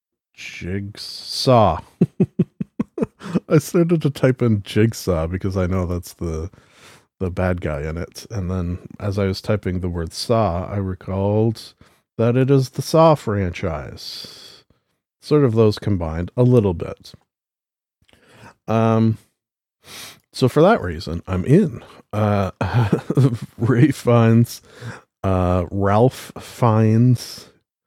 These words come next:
if you prefer, which I hope you don't. Oh, uh, unintentional Hong Chau,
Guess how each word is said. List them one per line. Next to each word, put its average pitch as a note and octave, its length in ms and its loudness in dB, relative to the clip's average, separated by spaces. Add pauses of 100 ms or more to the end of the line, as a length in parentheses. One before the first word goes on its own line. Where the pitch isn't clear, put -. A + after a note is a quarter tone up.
(160)
if - 140 -12
you G#2 80 -2
prefer, G#2 540 2
which A2 220 -2
I C2+ 40 -6
hope F#2+ 220 -6
you F#2 60 -6
don't. F#2+ 220 -2 (340)
Oh, D#3 180 8
uh, G#2+ 400 6
unintentional C3 1000 4
Hong B2+ 380 4
Chau, A#2+ 540 0